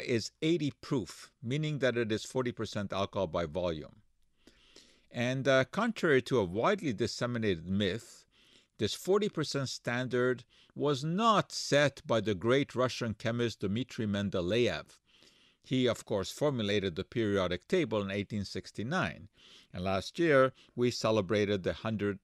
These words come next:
and fiftieth anniversary of the periodic table. This myth can be traced to an advertisement by Russian Standard,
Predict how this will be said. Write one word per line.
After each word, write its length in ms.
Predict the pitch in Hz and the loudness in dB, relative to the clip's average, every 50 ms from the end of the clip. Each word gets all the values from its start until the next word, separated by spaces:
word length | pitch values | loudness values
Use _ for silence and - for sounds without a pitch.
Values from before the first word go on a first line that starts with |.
| - | -10
and 180 | - 98 92 - | -8 -8 -8 -6
fiftieth 440 | - 104 95 - - 98 92 90 - | -6 -6 -8 -6 -4 -6 -6 -6 -6
anniversary 640 | 95 95 90 87 82 95 170 175 - - - 87 82 | -6 -6 -6 -6 -4 -2 -4 -4 -4 -6 -6 -6 -6
of 120 | 87 95 | -6 -8
the 60 | 95 | -10
periodic 440 | - - 92 82 80 82 87 80 - | -8 -6 -6 -4 -4 -4 -4 -6 -6
table. 360 | - 107 87 71 - - - _ _ _ _ _ _ _ - - - - _ _ _ - - - _ _ _ _ _ _ _ _ _ - | -6 -6 -6 -6 -8 -12 -16 _ _ _ _ _ _ _ -20 -20 -20 -20 _ _ _ -20 -20 -20 _ _ _ _ _ _ _ _ _ -2
This 300 | 131 147 143 - - 139 | -2 0 0 0 -2 -2
myth 580 | 156 196 233 190 - - - - - - - _ _ _ _ _ _ _ _ _ _ | 0 0 2 0 0 -2 -8 -18 -20 -20 -20 _ _ _ _ _ _ _ _ _ _
can 160 | - 135 131 | -2 0 2
be 120 | 123 135 127 | 2 2 0
traced 480 | - - - - 175 202 220 - - | 0 -2 0 2 4 4 4 2 0
to 60 | - 135 | -2 -2
an 100 | 127 - | -2 -2
advertisement 1000 | - 156 175 185 196 190 170 - - 123 120 127 127 - - 135 131 139 135 101 | -2 -2 -2 -2 -2 -4 -4 -2 -2 0 2 2 0 0 -2 -4 -4 -4 -4 -2
by 180 | - 101 92 92 | 0 0 2 2
Russian 480 | 90 92 113 165 160 - - 156 143 127 | 2 2 0 0 -2 -2 -4 -4 -4 -4
Standard, 840 | - - - - 120 120 127 120 104 82 76 76 69 - - - | -4 -8 -6 -4 -2 -2 0 0 -2 -2 -4 -8 -12 -14 -20 -20